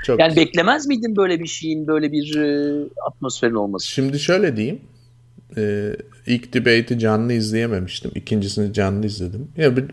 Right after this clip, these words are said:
Speaker 1: burada sen de Amerika'da yaşadığın için biliyorsun insanlar bara giderler falan. Evde buluşulunur, arkadaş ortamında izlenir vesaire. Ya ben ikincisini izledik. Zaten bence benim gibi insanlar ya da işte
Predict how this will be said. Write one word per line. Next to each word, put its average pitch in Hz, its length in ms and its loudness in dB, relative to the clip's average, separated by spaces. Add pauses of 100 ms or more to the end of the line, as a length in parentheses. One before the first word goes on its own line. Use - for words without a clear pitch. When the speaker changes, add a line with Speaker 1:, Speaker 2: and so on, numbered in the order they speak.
Speaker 1:
burada 135 420 6
sen 120 260 0
de 113 40 0
Amerika'da 110 400 0
yaşadığın 113 300 -4
için 107 220 -8
biliyorsun 104 300 -6
insanlar 95 560 -4
bara 95 200 2
giderler 92 520 -8
falan. 90 320 -10 (180)
Evde 90 420 -6
buluşulunur, 92 880 -8
arkadaş - 500 -6
ortamında 92 460 -8
izlenir 90 400 -8
vesaire. - 460 -10 (640)
Ya 104 100 2
ben 107 100 6
ikincisini 135 540 0
izledik. 147 420 0
Zaten 127 460 4
bence 143 440 4
benim 117 480 2
gibi 127 220 2
insanlar 120 960 0 (220)
ya 104 200 4
da 104 340 2
işte 101 540 -6